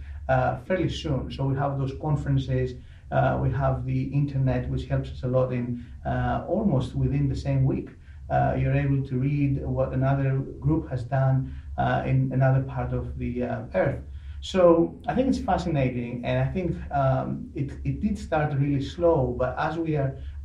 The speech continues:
developing all those tools and all those technologies, things are becoming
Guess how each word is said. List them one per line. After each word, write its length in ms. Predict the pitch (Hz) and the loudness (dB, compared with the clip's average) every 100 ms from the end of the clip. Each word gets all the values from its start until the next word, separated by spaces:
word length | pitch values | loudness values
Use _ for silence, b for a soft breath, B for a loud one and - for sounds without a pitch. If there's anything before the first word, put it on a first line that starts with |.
| - | -6
developing 520 | 135 131 196 262 165 135 | 0 4 6 4 2 0
all 140 | 123 | 0
those 200 | 120 - | -2 -8
tools 300 | - 139 131 | -6 -4 -2
and 100 | 127 | -2
all 120 | 127 127 | -2 -2
those 140 | 120 | -4
technologies, 560 | - 131 135 139 120 - | -8 -2 0 0 -2 -4
things 320 | 151 151 - | -2 -2 0
are 80 | 127 | -4
becoming 640 | 127 - 139 131 123 120 | -4 -4 0 2 0 -2